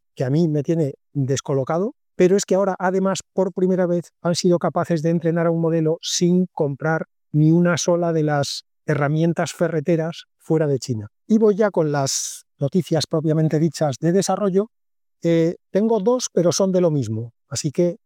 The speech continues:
la primera es un artículo que leí de un tipo que se llama Gregor Zunik. Gregor creo que se entiende tal cual, y Zunik escrito Z U N I C,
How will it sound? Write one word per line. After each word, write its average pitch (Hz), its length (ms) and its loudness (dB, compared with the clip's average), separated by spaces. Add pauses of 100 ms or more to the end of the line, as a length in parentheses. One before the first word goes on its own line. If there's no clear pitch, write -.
(140)
la 165 120 -2
primera 226 420 0 (200)
es 175 200 -2
un 196 140 2
artículo 175 580 0 (200)
que 147 180 0
leí 156 300 2
de 165 120 2
un 170 220 2
tipo 180 240 0
que 160 60 -4
se 165 120 -2
llama 170 320 0
Gregor 165 560 0 (160)
Zunik. 202 540 0 (160)
Gregor 151 480 0 (160)
creo 139 220 -2
que 143 40 -2
se 151 100 -4
entiende 151 280 0
tal 180 160 -2
cual, 220 180 0
y 180 60 0
Zunik 180 320 0
escrito 170 400 -2
Z 180 340 -2
U 190 240 0
N 170 320 0
I 170 220 0
C, 190 320 -2